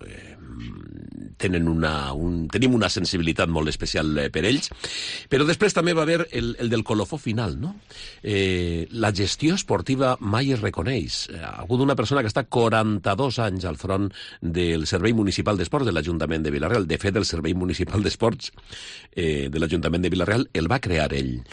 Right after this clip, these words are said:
ell mateix, no? Era José Ramón Cantabella Corbató, eh, que ell comentava, no? Quan ell va arribar, hi havia un poliesportiu amb un bedel, una netejadora,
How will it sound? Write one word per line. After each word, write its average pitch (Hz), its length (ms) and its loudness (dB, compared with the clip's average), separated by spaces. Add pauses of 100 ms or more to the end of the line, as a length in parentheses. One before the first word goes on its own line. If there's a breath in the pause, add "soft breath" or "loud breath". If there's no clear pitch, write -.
(240 loud breath)
ell 95 160 2
mateix, 76 380 -2
no? 113 240 0
Era 80 280 -2
José 82 280 0
Ramón 90 240 2
Cantabella 80 460 2
Corbató, 95 400 2 (560 loud breath)
eh, 98 340 4 (1000)
que 101 100 2
ell 104 400 0 (140)
comentava, 123 440 4
no? 208 280 -4
Quan 95 180 -2
ell 101 160 0
va 110 80 4
arribar, 135 380 2 (480 loud breath)
hi 98 100 0
havia 107 160 2
un 95 80 -2
poliesportiu 113 840 2
amb 92 220 -4
un 98 160 -2
bedel, 160 540 0
una 95 480 -2
netejadora, 117 640 2